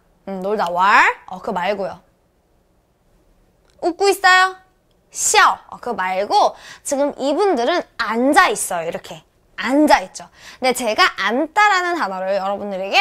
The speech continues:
알려드리려고 하는데요. 자, 앉다. 어, 앉다. 자, 중국어로 쭈어라고 해줍니다. 자, 앉다. 쭈어. 그런데 여러분들, 쭈어가요.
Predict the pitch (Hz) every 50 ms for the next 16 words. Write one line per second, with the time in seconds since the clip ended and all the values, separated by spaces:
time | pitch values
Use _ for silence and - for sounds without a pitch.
0 | 202 - - 196 196 226 254 262 - 220 196 196 196 185 202 247 339 381 359 311
1 | 208 185 180 180 - - - - - - - - 233 - - - 185 214 240 262
2 | 277 302 294 247 208 - - - _ _ - 180 180 - - - - 180 180 196
3 | 220 226 208 _ - 196 180 175 180 196 262 370 480 571 - - - - - -
4 | - - 285 - - 302 302 294 262 226 208 262 381 466 554 539 - - _ _
5 | _ _ - - - - 571 554 523 466 359 277 220 180 - - - - 190 180
6 | 180 180 220 262 349 349 349 339 226 185 180 - 185 - - _ _ _ - -
7 | - - - - - - 202 208 214 190 - 208 247 349 427 - - _ _ _
8 | _ _ _ _ _ _ _ - - - 427 403 339 285 233 202 180 170 - _
9 | - _ _ _ _ - - - - _ - 440 466 508 480 392 269 233 254 277
10 | 262 - - 202 220 233 220 226 190 180 170 170 180 _ _ _ _ _ _ _
11 | _ - - 508 554 508 480 427 370 254 214 202 190 196 262 269 202 -